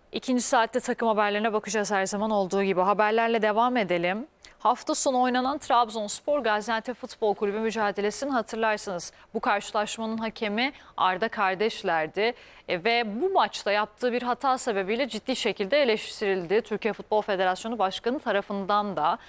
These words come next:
Arda Kardeşler bu eleştirilerin ardından sessizliğini bozdu.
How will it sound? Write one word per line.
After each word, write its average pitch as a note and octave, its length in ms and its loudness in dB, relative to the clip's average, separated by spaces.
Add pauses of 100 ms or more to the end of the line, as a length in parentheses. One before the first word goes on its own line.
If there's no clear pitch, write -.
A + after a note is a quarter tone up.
(160)
Arda B3 260 2
Kardeşler C#4+ 920 2
bu A3+ 100 4
eleştirilerin C4+ 580 0
ardından F3+ 420 -2
sessizliğini F#3 880 -4
bozdu. G3+ 600 0